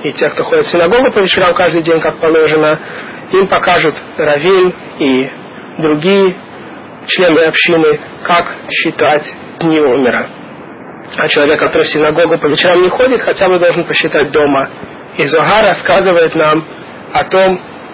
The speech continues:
насколько человек высоко поднимается, если он правильно посчитал все сорок девять дней, и он таким образом исправил все, что относится к нему, потому что когда мы вышли из Египта,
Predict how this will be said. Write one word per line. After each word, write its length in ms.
насколько 460
человек 420
высоко 400
поднимается, 680
если 220
он 80
правильно 360
посчитал 520
все 200
сорок 280
девять 260
дней, 320
и 60
он 120
таким 260
образом 380
исправил 580
все, 180
что 200
относится 500
к 80
нему, 300
потому 360
что 140
когда 240
мы 100
вышли 280
из 120
Египта, 560